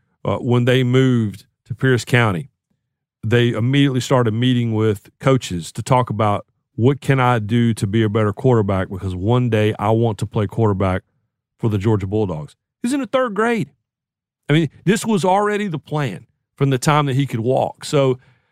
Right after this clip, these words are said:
the dream was to play football at Georgia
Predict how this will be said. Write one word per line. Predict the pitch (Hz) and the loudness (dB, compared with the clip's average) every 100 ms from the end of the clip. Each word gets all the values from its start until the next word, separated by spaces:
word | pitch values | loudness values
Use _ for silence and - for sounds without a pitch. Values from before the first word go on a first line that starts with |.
| _ | _
the | 147 | 0
dream | 143 113 165 214 208 190 | 0 0 0 0 -2 -2
was | 180 | -4
to | - | -4
play | 131 139 135 131 127 - _ _ _ _ _ _ | -6 -2 0 0 -4 -8 _ _ _ _ _ _
football | _ 165 151 135 120 113 | _ -2 0 2 2 0
at | |
Georgia | 107 113 92 - | -2 -2 -2 -6